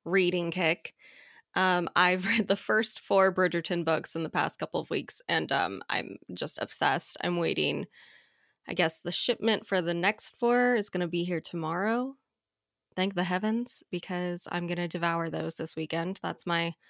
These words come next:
weekend plans. I've also realized that every single fiction book I've read this year has been set in London. And, uh, I'm just, I'm always upset that I, I wasn't born in London. Really gotta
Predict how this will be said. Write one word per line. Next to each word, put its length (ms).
weekend 380
plans. 540
I've 100
also 280
realized 380
that 200
every 300
single 280
fiction 360
book 320
I've 220
read 240
this 180
year 220
has 220
been 180
set 280
in 200
London. 500
And, 320
uh, 380
I'm 160
just, 360
I'm 140
always 320
upset 460
that 100
I, 240
I 100
wasn't 360
born 240
in 140
London. 400
Really 200
gotta 360